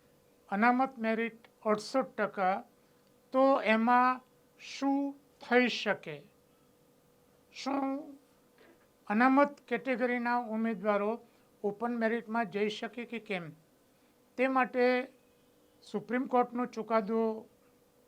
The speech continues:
શું છે, ગુજરાત સરકારનો પરિપત્ર શું છે,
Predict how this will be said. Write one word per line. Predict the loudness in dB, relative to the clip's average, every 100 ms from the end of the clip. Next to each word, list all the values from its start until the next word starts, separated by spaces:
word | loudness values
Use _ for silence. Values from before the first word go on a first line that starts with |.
| _
શું | -4 -2 -2
છે, | -6 -10 -14 _ _ _ _ _
ગુજરાત | -2 4 4
સરકારનો | 4 -4 -6 -4 -2 -4 -6
પરિપત્ર | -6 -8 -8 -10 -8 -8
શું | -6 -8
છે, | -8 -8 -10